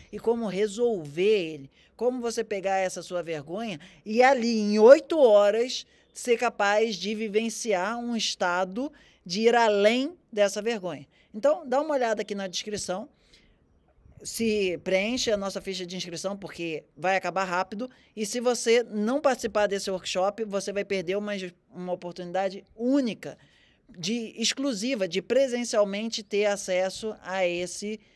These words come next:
essa joia da coroa. Não perde esse workshop por nada. Se inscreve agora. Nem pensa. Porque aí você vai tomar uma atitude efetiva de mudar o seu corpo emocional.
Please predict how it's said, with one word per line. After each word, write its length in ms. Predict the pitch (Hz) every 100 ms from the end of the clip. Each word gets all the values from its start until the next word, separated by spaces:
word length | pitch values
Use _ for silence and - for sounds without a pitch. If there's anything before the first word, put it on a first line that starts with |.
| _ - _ -
essa 320 | 175 - 190
joia 420 | 156 175 196 202
da 140 | 185
coroa. 580 | 180 196 170 151 143 143 _ _ _ _ _ _ _ _ _
Não 240 | 180 214
perde 460 | 202 170 180 170 156
esse 160 | 151 165
workshop 460 | 151 - 160 165
por 260 | - 185 156
nada. 420 | 143 143 139 151
Se 180 | - 175
inscreve 420 | 175 - 170 170
agora. 600 | 170 151 147 160 147 143 147
Nem 240 | 180 220
pensa. 640 | 226 - 185 165 - - - _ _ _
Porque 260 | 175 156 190
aí 240 | 180 180
você 320 | 180 185 190
vai 380 | 156 160 160 165 - _
tomar 280 | - 175 175
uma 300 | 180 185 180
atitude 640 | 180 - - 185 180 175 196 _ _ -
efetiva 640 | 254 285 254 - 240 226
de 100 | 220
mudar 420 | 220 180 175 175 -
o 100 | 180
seu 160 | 185
corpo 300 | 170 170 151
emocional. 580 | 170 170 165 165 143